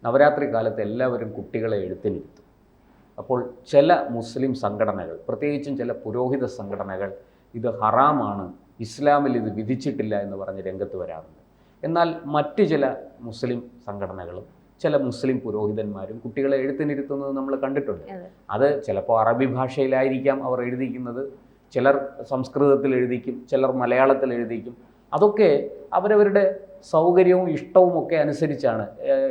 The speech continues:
Speaker 1: എൻ്റെ, ആ, കുഞ്ഞിനെ ഏത് ഭാഷ പഠിപ്പിക്കണം എന്നൊക്കെയുള്ളത് അച്ഛനമ്മമാർക്കും കൂടി,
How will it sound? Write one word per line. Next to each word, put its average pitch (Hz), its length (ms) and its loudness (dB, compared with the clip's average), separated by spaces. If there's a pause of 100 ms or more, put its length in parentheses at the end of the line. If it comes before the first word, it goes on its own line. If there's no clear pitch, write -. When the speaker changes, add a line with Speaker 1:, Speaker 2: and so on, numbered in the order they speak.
(120)
Speaker 1:
എൻ്റെ, 147 180 2
ആ, 131 320 -2 (120)
കുഞ്ഞിനെ 135 460 -4 (280)
ഏത് 131 360 6
ഭാഷ 123 360 2
പഠിപ്പിക്കണം 117 840 -4 (380)
എന്നൊക്കെയുള്ളത് 180 540 2
അച്ഛനമ്മമാർക്കും 190 800 2
കൂടി, 175 440 2